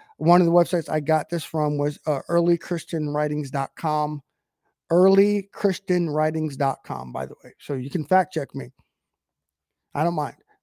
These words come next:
Uh, let's see. "For the perfect man consists in the communing-,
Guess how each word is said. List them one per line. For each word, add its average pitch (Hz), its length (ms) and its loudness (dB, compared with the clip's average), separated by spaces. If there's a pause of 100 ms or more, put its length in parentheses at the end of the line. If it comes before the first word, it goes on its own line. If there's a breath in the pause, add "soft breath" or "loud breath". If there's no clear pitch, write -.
(300)
Uh, 170 320 8
let's 165 160 -2
see. 165 140 -2 (100)
"For 185 180 -2
the 170 100 0
perfect 311 560 2
man 165 460 2 (320)
consists - 800 -4
in 196 140 2
the 180 80 0
communing-, 254 640 2